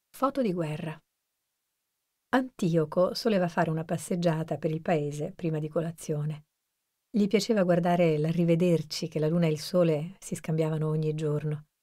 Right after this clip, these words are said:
vedere la magia del cielo e della terra rivestirsi di fresco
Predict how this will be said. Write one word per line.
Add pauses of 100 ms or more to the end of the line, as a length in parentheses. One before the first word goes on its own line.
(420)
vedere
la
magia
del
cielo
e
della
terra
rivestirsi
di
fresco